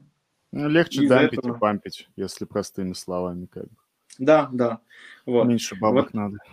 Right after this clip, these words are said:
Speaker 2: это, э, щиткоин фармс. Вот. И теперь
Speaker 1: Мгм.
Speaker 2: самая последняя категория.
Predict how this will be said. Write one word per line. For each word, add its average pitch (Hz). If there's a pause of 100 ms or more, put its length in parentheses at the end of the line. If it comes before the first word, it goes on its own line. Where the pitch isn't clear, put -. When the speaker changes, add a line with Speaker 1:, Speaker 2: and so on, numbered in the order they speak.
(340)
Speaker 2:
это, 151 (100)
э, 131 (200)
щиткоин 135
фармс. 113
Вот. 120
И 214
теперь 151
Speaker 1:
Мгм. -
Speaker 2:
самая 131
последняя 123
категория. 170